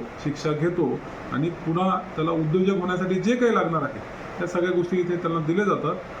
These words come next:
आणि पुढे मार्गस्थ केलं जातं. इथे राहण्याची सोय आहे.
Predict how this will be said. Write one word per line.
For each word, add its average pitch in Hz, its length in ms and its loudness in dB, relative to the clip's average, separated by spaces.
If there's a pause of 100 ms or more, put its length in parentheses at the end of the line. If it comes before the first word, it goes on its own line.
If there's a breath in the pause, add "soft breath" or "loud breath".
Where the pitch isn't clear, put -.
(120)
आणि 165 160 0
पुढे 185 260 0
मार्गस्थ 131 400 -2
केलं 117 260 -6
जातं. - 920 -8
इथे 180 320 2
राहण्याची 170 440 2
सोय 180 260 2
आहे. 156 420 -2